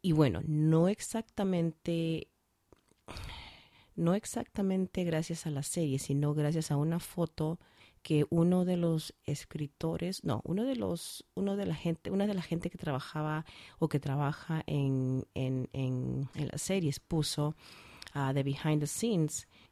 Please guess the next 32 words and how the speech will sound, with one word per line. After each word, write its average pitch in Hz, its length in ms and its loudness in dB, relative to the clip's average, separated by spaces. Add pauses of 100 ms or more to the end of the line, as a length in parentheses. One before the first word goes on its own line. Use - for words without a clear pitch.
(180)
el 147 360 0 (220)
tatuaje 170 800 -4
que - 180 -8
trae 156 640 -4 (680)
Alexa 139 680 -4
en 135 80 -2
la 98 80 -4
espalda. 160 680 -4 (280)
Ah, 147 180 0
bueno, 143 220 6
trae 185 180 2
dos 208 260 0
tatuajes, - 800 -2 (160)
un 156 160 2
tatuaje 156 880 -2
a 143 100 -4
lo 135 100 0
largo 143 300 -2
de 147 80 0
su - 140 -10
espina 147 420 -2
dorsal 160 640 -2 (440)
y - 140 -2
otro 165 220 -2
tatuaje 170 800 -6 (140)
en 147 260 -2
su - 180 -8 (100)
cuello, 139 400 -2
en 127 100 -6
la - 80 -10
parte - 260 -12
atra-, - 400 -14